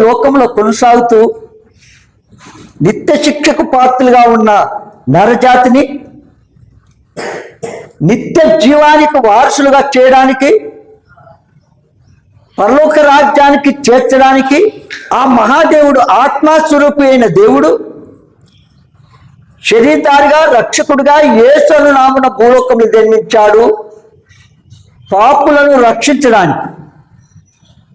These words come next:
పాపుల పాప శిక్ష భరించాడు. చూడండి, ఏ పాపము లేని, ఏ దోషము లేని ఆ నిష్కలంకుడు,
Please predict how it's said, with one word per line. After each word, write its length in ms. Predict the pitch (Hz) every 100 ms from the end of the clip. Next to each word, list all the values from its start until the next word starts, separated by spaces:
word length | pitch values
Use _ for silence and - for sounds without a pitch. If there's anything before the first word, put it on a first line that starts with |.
| _ _ _ _ _ _ - _ _ 185
పాపుల 420 | 226 302 294 302 302 247
పాప 220 | 233 277 302 285
శిక్ష 200 | - 294 294
భరించాడు. 600 | 254 269 262 254 220 165 - - - - - _ _ _ -
చూడండి, 360 | 233 208 139 - - - _ _ 143 208
ఏ 60 | 269 -
పాపము 400 | 254 294 302 302 262
లేని, 240 | 240 147 - - - - - - - 170
ఏ 40 | 254 269
దోషము 400 | 285 302 302 294
లేని 260 | 262 220 143 - - - - _ - - - -
ఆ 40 | 220 208
నిష్కలంకుడు, 720 | 196 - 285 294 285 330